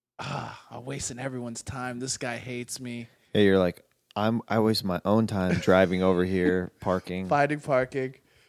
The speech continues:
Speaker 1: waiting forty-five minutes for this audition.
Speaker 2: Dude, I did this. I know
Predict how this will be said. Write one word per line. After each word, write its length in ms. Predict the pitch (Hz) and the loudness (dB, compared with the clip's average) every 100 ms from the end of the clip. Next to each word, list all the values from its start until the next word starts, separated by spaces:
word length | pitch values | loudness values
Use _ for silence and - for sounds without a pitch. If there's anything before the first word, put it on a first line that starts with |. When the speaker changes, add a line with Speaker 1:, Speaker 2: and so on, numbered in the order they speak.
| _ _ _ _ - | _ _ _ _ -12
Speaker 1:
waiting 420 | 127 139 147 151 | -2 2 2 2
forty-five 540 | 147 143 135 135 127 131 | 0 0 0 0 0 0
minutes 240 | 127 127 | -4 -4
for 60 | 143 | -2
this 140 | 131 | 0
audition. 540 | 139 127 123 - 120 123 _ _ _ _ - _ _ _ _ _ _ - | 0 0 -2 -6 -8 -10 _ _ _ _ -20 _ _ _ _ _ _ -4
Speaker 2:
Dude, 180 | 90 | 0
I 80 | 87 | 0
did 200 | 85 95 | 2 2
this. 320 | 87 85 - - _ - _ _ _ _ _ _ _ _ | 2 0 -2 -12 _ -20 _ _ _ _ _ _ _ _
I 140 | - 95 | -6 -2
know 280 | 92 85 | 0 0